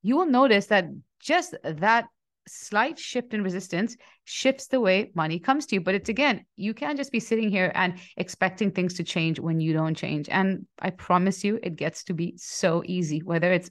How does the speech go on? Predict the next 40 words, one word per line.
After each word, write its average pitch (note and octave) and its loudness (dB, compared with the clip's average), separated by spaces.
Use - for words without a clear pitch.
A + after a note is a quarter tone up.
your E3+ 0
money E3 2
that D#3+ -4
you're F3 -4
calling E3 0
in F#3 -2
or E3 -2
any F3 0
other D#3+ 0
form D#3+ -2
of D3 -2
abundance. C#3 -6
So G3+ -4
the G3+ 0
first D4 4
one, E3 0
the E3+ 0
biggest F#3 4
one E3 -2
probably, E3+ -4
is F3 -2
around F#3 2
worthiness G3 2
and F#3 2
not E3+ 2
feeling E3 -4
good C4 4
enough. D3+ 2
And A3+ 4
this E3 2
might F4+ 2
not B3 4
directly E3 0
pertain E3 -2
to - -4
your D#3+ 2
desire, D3+ 0
but - -2
in A#3 2
general F#3+ -2